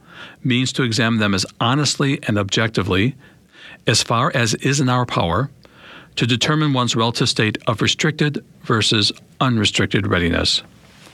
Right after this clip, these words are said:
Vincent proclaimed in this regard, "I have a special devotion and consolation in saying things as they are." Our always imperfect conversion is never to be used as an excuse for putting off or delaying discernment,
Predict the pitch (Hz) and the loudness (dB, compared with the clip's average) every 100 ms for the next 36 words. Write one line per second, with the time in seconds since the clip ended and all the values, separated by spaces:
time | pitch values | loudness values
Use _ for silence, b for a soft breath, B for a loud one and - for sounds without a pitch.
0 | B B B B _ _ - 113 123 110 | B B B B _ _ -2 2 2 0
1 | - 123 139 139 131 117 101 101 101 92 | 0 -2 0 2 2 2 2 0 2 2
2 | 98 104 - - 98 101 98 98 - 107 | 2 0 -6 -2 0 2 2 0 0 0
3 | 113 101 101 135 135 127 - 123 107 127 | 0 0 0 2 2 0 0 0 0 2
4 | 95 87 - 92 87 B B B B B | 2 2 2 2 -2 B B B B B
5 | 113 95 - 123 127 110 104 92 92 101 | 0 2 2 2 2 0 0 2 0 -2
6 | - - 95 95 80 80 80 - - - | -4 -2 -2 0 0 0 -2 -6 -14 -20
7 | - - _ _ _ _ _ _ _ _ | -20 -20 _ _ _ _ _ _ _ _
8 | _ _ _ _ _ _ _ _ _ - | _ _ _ _ _ _ _ _ _ -4
9 | 135 151 156 180 165 - 151 - 139 135 | -2 0 0 2 2 2 0 0 0 0
10 | - 127 101 95 104 95 110 113 131 127 | 0 0 2 2 2 0 2 2 2 2
11 | 117 104 107 101 - 107 143 208 - - | 2 2 2 0 0 0 2 0 0 0
12 | 120 101 131 120 - 117 101 107 117 - | 0 2 0 -2 -2 0 2 2 0 -2
13 | 127 117 107 98 95 92 - 92 82 - | -2 0 2 4 2 2 0 2 0 0
14 | 101 | -4